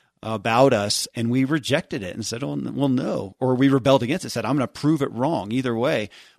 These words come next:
But there's so many things, though, that we did agree with. I mean, folks,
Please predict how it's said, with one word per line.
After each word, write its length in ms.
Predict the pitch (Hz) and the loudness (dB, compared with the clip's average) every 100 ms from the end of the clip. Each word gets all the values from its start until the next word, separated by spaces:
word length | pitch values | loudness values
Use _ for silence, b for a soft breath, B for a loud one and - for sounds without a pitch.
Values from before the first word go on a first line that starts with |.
| - | -2
But 160 | 135 - | 0 2
there's 280 | 123 123 | 2 2
so 540 | - - - 117 117 123 | 0 -4 -4 -2 0 2
many 240 | 127 127 | 2 0
things, 380 | 123 156 185 120 | 0 -2 -2 -2
though, 140 | 113 | 0
that 160 | 117 131 | 0 0
we 160 | 143 156 | 0 0
did 520 | 107 156 170 92 104 _ _ _ 107 | 0 0 0 -4 -8 _ _ _ -10
agree 400 | 110 107 104 95 | -6 -4 -4 -4
with. 340 | 85 71 - _ _ _ _ _ 135 | -8 -12 -18 _ _ _ _ _ 2
I 40 | |
mean, 100 | 143 | 2
folks, 380 | - 175 - | 6 6 6